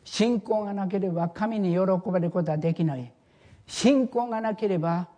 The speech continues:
人生に勝利することはできない。私たちは弱く、愚かく、貧しくっても問題ないんです。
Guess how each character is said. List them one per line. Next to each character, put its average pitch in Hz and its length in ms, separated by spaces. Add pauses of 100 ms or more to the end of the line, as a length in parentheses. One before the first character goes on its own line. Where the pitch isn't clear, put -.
(240)
人 247 320
生 220 160
に 208 80
勝 214 260
利 185 100
す 175 140
る 165 100
こ 165 120
と 156 100
は 180 220 (180)
で 135 160
き 131 80
な 120 140
い。 117 120 (1600)
私 220 340
た 233 100
ち 240 140
は 240 220 (160)
弱 190 320
く、 285 260 (320)
愚 185 320
か 240 180
く、 247 260 (300)
貧 214 380
し 247 160
く 247 140
っ - 20
て 226 240
も 269 320 (240)
問 175 300
題 160 160
な 139 100
い 131 60
ん 127 80
で 135 100
す。 - 160